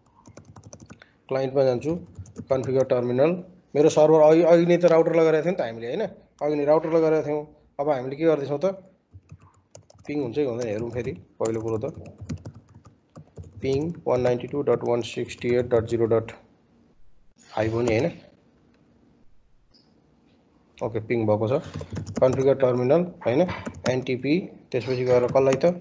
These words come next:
सर्भर बनाउँछौँ, कसलाई? वान नाइन टू डट वान सिक्स एट डट जिरो डट फाइभलाई।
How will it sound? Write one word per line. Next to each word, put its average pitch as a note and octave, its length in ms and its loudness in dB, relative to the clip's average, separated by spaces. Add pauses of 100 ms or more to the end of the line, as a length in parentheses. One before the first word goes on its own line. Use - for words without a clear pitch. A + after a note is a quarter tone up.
(260)
सर्भर B2+ 300 0
बनाउँछौँ, B2 380 0
कसलाई? C3+ 280 4
वान B2 180 0
नाइन B2 160 2
टू C#3 120 -2
डट A#2+ 180 2
वान A#2 160 0
सिक्स A#2+ 240 -8
एट B2 80 0
डट B2 140 2
जिरो A2+ 180 2
डट A#2+ 200 2
फाइभलाई। G#2 360 -2